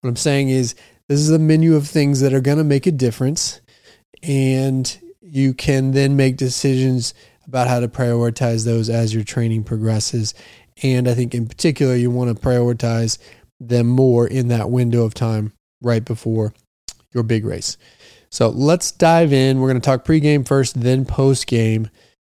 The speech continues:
And again, in the context of this discussion, I'm talking primarily about pregaming and postgaming, those big runs or workouts,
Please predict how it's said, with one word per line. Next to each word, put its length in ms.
And 240
again, 340
in 140
the 80
context 680
of 360
this 180
discussion, 540
I'm 140
talking 360
primarily 600
about 340
pregaming 560
and 100
postgaming, 720
those 180
big 580
runs 420
or 160
workouts, 580